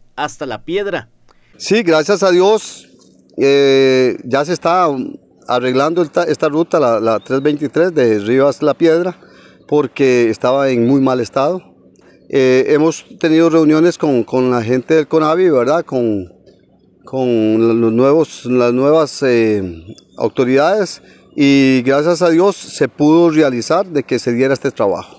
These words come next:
Speaker 2: Bueno, en este momento realmente no le puedo decir hasta dónde se va a llegar todo, pero sí, eh, sé que, que están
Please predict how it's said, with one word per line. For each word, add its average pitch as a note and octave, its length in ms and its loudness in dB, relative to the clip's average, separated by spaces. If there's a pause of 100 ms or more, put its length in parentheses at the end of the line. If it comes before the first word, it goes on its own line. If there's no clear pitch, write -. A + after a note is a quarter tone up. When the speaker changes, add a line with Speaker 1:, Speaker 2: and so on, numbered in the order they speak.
Speaker 2:
Bueno, D#3 240 2
en C#3+ 80 2
este E3 340 0
momento F#3 880 2 (360)
realmente F3+ 480 0
no E3+ 120 2
le F#3 100 2
puedo F3+ 240 2
decir F3 280 2
hasta D3+ 220 -2
dónde C#3+ 200 -2
se D3+ 120 0
va D3 80 4
a - 20 -2
llegar C#3 340 0
todo, F#3+ 400 0
pero B2+ 300 0
sí, D3 480 2 (440)
eh, C3 640 2
sé D3 240 -2
que, C#3 300 -2
que A2+ 460 2
están A#2+ 880 -2